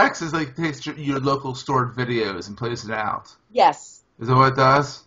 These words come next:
Speaker 2: I think that's more like Plex. However, it's, like, kind of like sharing, too.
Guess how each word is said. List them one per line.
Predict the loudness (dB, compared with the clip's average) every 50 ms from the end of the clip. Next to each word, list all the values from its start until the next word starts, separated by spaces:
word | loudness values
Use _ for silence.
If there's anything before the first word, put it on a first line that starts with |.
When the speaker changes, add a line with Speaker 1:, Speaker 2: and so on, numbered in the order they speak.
| _ 0
Speaker 2:
I | 0 0
think | 2 2 0 2 2
that's | 2 2 2 0 -6
more | -4 -2 0 0 0 0
like | 2 2 0 0 -2 -6 _ _ _ _
Plex. | 0 0 0 0 -2 -4
However, | -4 -2 0 4 4 4 4 2 0 0 0
it's, | 0 -2 -2 -2 -4
like, | -4 -4 -4 -4
kind | -6 -6 -4 -2
of | -2
like | -2 -2 -2
sharing, | -4 -6 -4 -4 -2 -2 -2 -2 -4 -6 -8
too. | -8 -4 -2 0 0 0 -2 -4 -6